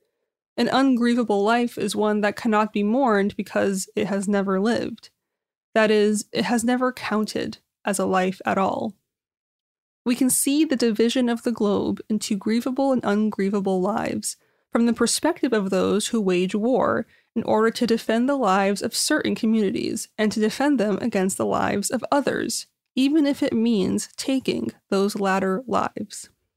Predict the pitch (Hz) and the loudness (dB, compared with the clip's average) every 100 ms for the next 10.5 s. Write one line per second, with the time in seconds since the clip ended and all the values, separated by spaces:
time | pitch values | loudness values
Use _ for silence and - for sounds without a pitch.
0 | _ _ _ _ _ _ 294 330 - - | _ _ _ _ _ _ 2 2 4 2
1 | 302 - 254 254 220 226 220 226 - 214 | 2 4 2 4 0 0 0 0 0 0
2 | 196 208 202 202 196 - - 220 196 220 | 0 0 2 2 0 0 0 0 2 2
3 | 208 208 196 - 208 202 196 185 185 202 | 4 2 0 -4 -2 0 0 0 0 0
4 | - - - - _ _ _ _ _ _ | -4 -6 -8 -10 _ _ _ _ _ _
5 | _ _ 233 269 294 254 240 220 208 - | _ _ 2 2 2 2 2 2 0 -4
6 | - 220 220 208 - - 220 208 - 196 | 0 2 4 2 0 -4 -2 -2 0 -2
7 | 196 214 208 190 190 202 196 202 208 202 | -2 -2 2 0 0 0 2 4 2 2
8 | 190 190 - 208 - 208 202 202 196 - | 0 0 -4 -6 -2 0 2 2 0 -2
9 | - _ _ _ - 208 208 214 208 - | -6 _ _ _ -4 0 2 2 2 2
10 | 196 196 196 196 | 4 4 4 2